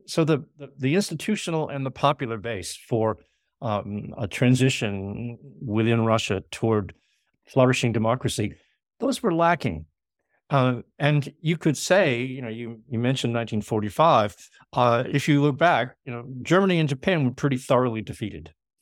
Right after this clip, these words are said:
Uh, there was no question of going on with what had,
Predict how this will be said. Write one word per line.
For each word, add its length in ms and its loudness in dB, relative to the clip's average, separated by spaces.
Uh, 720 2
there 100 2
was 180 0
no 300 2
question 500 -2
of 140 -10
going 320 4
on 280 4
with 180 0
what 140 -2
had, 280 -4